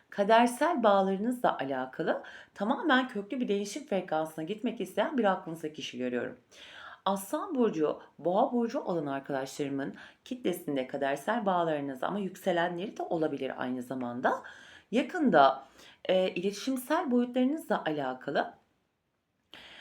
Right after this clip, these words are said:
eee, sanki söylemek istediklerinizi söylersiniz ya, artık bir şeylere dahil olmak için, hani, "Bu böyle nereye kadar gidecek? Artık bana net olman gerekiyor. Sen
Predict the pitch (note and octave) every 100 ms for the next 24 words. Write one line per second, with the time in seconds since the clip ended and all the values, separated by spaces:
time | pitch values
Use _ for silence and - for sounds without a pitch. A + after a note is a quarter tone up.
0 | - - F3 E3 D#3+ C#4+ F4+ D4+ F3 E3
1 | - - - - - A#3 B3 E4 D#4 -
2 | C4+ C4 C4 C4 B3 - A#3+ A#3 B3 B3
3 | D4+ F4 G3+ D3+ C#3 C3 - G#3+ B3+ -
4 | - A3 A3+ A3 - E3+ F3 G3+ G3+ -
5 | D3 C#3 C3+ B2+ - C3+ D#3 D3+ - -
6 | _ A3 G#3+ A#3 A#3+ A3+ A#3+ A#3+ G#3+ F3
7 | E3 D#3 D3 C#3 B2+ - D#3 F#3+ A#3+ -
8 | G3 G3+ F#3+ F#3+ - G3+ G3+ G3 F#3 E3+
9 | D#3 D#3 D3+ C#3+ C#3 - - - - F#3+
10 | G#3+